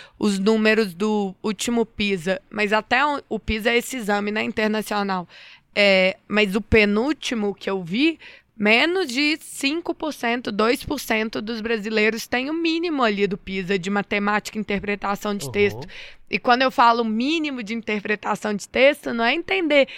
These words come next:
Speaker 1: Guimarães Rosa, é conseguir compreender textos um pouquinho mais complexos. O mínimo de matemática não é saber fazer função, equação, é fazer as quatro contas, multiplicar, subtrair, dividir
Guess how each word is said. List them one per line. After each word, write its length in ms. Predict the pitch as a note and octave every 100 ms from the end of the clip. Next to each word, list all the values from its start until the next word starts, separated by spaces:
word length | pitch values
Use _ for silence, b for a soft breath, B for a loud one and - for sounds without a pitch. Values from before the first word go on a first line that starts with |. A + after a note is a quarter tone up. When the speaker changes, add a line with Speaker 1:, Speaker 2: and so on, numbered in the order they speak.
| B -
Speaker 1:
Guimarães 600 | A#3+ A#3 G#3+ A3+ C#4+ A3
Rosa, 440 | G#3+ G3+ E3+ - _
é 100 | G#3+
conseguir 440 | G#3 A3+ - A3 A3+
compreender 480 | A#3+ A3+ A3+ A3+ A3+
textos 440 | A#3 B3+ C4 G#3+
um 80 | B3
pouquinho 460 | A#3 A3 D4+ F4 E4
mais 200 | D#4 -
complexos. 800 | D4 C4+ G#3+ G3+ - - - B B B -
O 80 |
mínimo 500 | A3+ B3 D#4+ E4+ D4+
de 120 | A3+ A#3
matemática 640 | A3 A3+ G#3 A3+ C#4+ -
não 120 | A#3 A#3+
é 40 |
saber 300 | - D#4 D#4
fazer 260 | D#4 B3+ B3+
função, 480 | B3+ A#3+ - G#3+
equação, 480 | G#3+ - G#3 G#3 G#3
é 60 | G3+
fazer 220 | A3+ A3
as 140 | A#3+ -
quatro 300 | C4 D4 -
contas, 440 | C4 C4 A#3+ F#3+
multiplicar, 640 | G#3+ C4+ - C3+ - A#3
subtrair, 720 | - C4 C4 B3+ A#3+ A3 A3 G#3
dividir 560 | A3 A#3+ F#3 G3 A#3